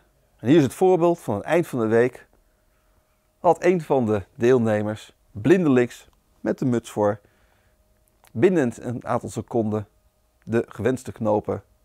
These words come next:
heeft gedaan. Op een juiste manier. Dat is een grote kunst, maar uiteindelijk in deze cursus, zes van de tien deden het binnen de gestelde tijd.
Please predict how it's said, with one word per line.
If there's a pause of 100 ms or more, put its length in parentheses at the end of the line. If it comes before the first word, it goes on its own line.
heeft
gedaan. (1300)
Op
een
juiste
manier. (420)
Dat
is
een
grote
kunst, (300)
maar
uiteindelijk
in
deze
cursus,
zes
van
de
tien (400)
deden
het
binnen
de
gestelde
tijd.